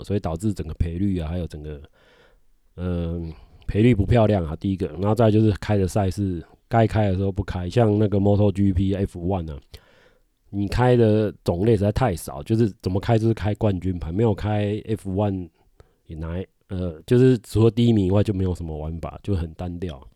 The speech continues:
对，那足球也是啊，足球好像我听我德国同学说，国外的足球还有比那个教练，反正就是很多奇奇怪怪的啊，什么教练会不会生气啊，<laughs> 这个可以开盘，对，这个，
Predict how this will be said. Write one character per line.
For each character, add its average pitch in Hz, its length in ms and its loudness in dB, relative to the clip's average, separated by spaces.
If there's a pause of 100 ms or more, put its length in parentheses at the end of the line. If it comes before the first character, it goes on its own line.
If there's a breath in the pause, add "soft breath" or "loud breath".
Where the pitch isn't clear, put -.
(360)
对， 78 180 -12 (1120 loud breath)
那 101 140 -4
足 110 180 2
球 101 180 4
也 82 80 0
是 92 200 -4
啊， 78 200 -4
足 110 140 0
球 101 420 2 (680 soft breath)
好 90 160 -8
像 117 200 2
我 101 260 -2
听 117 280 2 (100)
我 90 200 -6 (420)
德 101 100 -2
国 101 140 -2
同 104 140 0
学 101 60 2
说， 104 260 2
国 101 160 -2
外 113 160 2
的 98 120 0
足 95 180 -6
球 85 60 -4
还 101 60 -2
有 90 180 -2 (300)
比 85 160 -6
那 101 80 -4
个 95 100 -4
教 92 220 -2
练， 90 240 -2 (380 loud breath)
反 104 100 -2
正 113 60 4
就 135 80 6
是 123 60 6
很 104 100 2
多 113 100 4
奇 107 180 -2
奇 95 60 0
怪 107 160 2
怪 98 180 0
的 82 100 -4
啊， 73 40 -10
什 80 80 -10
么 90 160 -6
教 107 240 2
练 107 200 4
会 98 60 0
不 101 120 0
会 98 80 0
生 92 240 -4
气 87 300 -6
啊， 69 160 -18 (200)
<laughs> - 220 -20
这 117 100 -4
个 95 140 0
可 104 100 -2
以 98 80 2
开 90 220 -4
盘， 82 180 -6 (120)
对， 90 200 -6
这 98 120 -6
个， - 80 -2